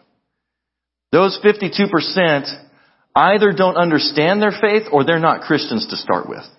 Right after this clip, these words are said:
If you think your moral code is what's going to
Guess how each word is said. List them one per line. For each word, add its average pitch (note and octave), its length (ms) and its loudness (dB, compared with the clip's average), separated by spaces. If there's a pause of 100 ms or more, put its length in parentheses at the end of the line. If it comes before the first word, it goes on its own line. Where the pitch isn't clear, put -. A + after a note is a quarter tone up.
(1300)
If D#3+ 220 2
you B3+ 300 4 (100)
think A3+ 320 2
your F#3 280 4
moral B3 1040 2 (1200)
code B2 560 2 (1200)
is D#3 180 2
what's F3+ 220 0
going F#3 300 0
to D#3 240 0